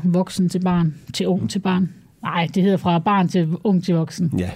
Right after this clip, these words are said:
Speaker 2: lige præcis. <laughs>
Speaker 1: Ellers går man baglæns.
Speaker 2: Ja, det gør man vel også på et tidspunkt.
Speaker 1: <laughs> Men
Speaker 2: Altså.
Speaker 1: noget af det,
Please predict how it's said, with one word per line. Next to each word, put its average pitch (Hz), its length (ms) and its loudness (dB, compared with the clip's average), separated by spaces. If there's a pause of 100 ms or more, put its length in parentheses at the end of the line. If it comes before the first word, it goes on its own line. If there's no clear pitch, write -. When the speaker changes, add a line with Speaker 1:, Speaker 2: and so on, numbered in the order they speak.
Speaker 2:
lige 104 160 -2
præcis. 104 600 -2
<laughs> 139 100 2
Speaker 1:
Ellers 226 260 2
går 214 120 2
man 190 80 4
baglæns. 180 720 0 (520)
Speaker 2:
Ja, - 180 -2 (160)
det - 80 -4
gør 101 100 0
man 104 180 0
vel 90 100 0
også 101 140 -2
på 120 100 0
et 123 60 0
tidspunkt. 196 1080 2 (1040)
Speaker 1:
<laughs> - 0 -
Men 214 140 4 (100)
Speaker 2:
Altså. 185 320 2 (580)
Speaker 1:
noget 220 540 4
af 190 100 0
det, 185 200 2